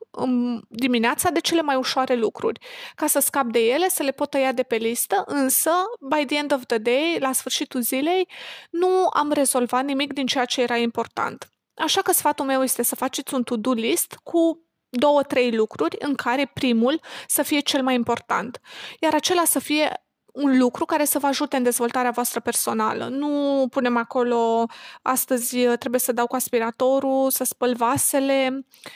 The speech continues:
sau, uh, să mă duc să cumpăr o cutie de lapte." Nu, important e să trecem acele lucruri care ne ajută în dezvoltarea noastră personală.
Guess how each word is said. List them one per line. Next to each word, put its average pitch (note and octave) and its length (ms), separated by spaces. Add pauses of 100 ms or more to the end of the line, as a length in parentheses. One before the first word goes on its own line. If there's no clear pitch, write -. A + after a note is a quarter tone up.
(100)
sau, B3 580
uh, B3 340
să - 120
mă A#3+ 100
duc B3 160
să - 140
cumpăr B3 360
o B3 60
cutie B3 360
de A3+ 140
lapte." G#3+ 480 (180)
Nu, B3 220
important C#4 720
e A#3+ 300
să D#4 180
trecem C#4 460
acele C4+ 420
lucruri A#3 400
care D4 180
ne C#4 100
ajută B3+ 480
în D4 120
dezvoltarea C4 580
noastră A#3+ 340
personală. - 640